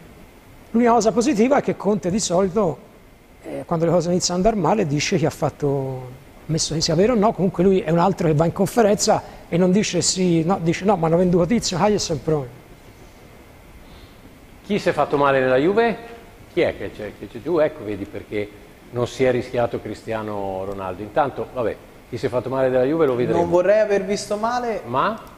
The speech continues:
Speaker 3: pot-, lo sai che potrebbe essere Demiral?
Speaker 2: Un'altra volta.
Speaker 1: Eccoci.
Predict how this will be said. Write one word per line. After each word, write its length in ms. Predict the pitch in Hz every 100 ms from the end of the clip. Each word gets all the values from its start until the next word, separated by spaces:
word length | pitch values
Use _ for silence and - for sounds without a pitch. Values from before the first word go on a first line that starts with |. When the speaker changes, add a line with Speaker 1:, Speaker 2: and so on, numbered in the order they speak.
| - -
Speaker 3:
pot-, 220 | 165 -
lo 80 | 160
sai 220 | - 220
che 80 | 202
potrebbe 400 | 165 151 147 147
essere 320 | 147 - 147
Demiral? 460 | 147 147 139 123 117 123 151 - - - - - -
Speaker 2:
Un'altra 260 | 147 143 139
volta. 360 | 95 - -
Speaker 1:
Eccoci. 360 | - - -